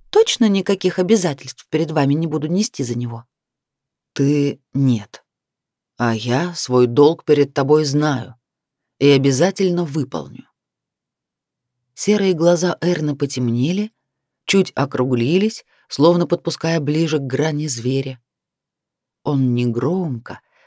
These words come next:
почти вкрадчиво, словно боясь спугнуть окружающую предрассветную тишину, предупредил: "Ну что ж, теперь пришло время клятвы.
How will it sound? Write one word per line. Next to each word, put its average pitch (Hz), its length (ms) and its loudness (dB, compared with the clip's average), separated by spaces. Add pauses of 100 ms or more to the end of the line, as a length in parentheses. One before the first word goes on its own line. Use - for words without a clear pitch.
почти - 360 -4
вкрадчиво, 135 880 -6 (260)
словно 156 340 0
боясь 170 440 0
спугнуть 160 560 -2
окружающую 147 720 -2
предрассветную 139 800 -2
тишину, 131 580 -2 (220)
предупредил: 196 800 -2 (1500)
"Ну 127 160 -2
что - 300 -6
ж, - 220 -14 (920)
теперь 131 340 2
пришло 156 480 0
время 127 320 0
клятвы. 104 560 -8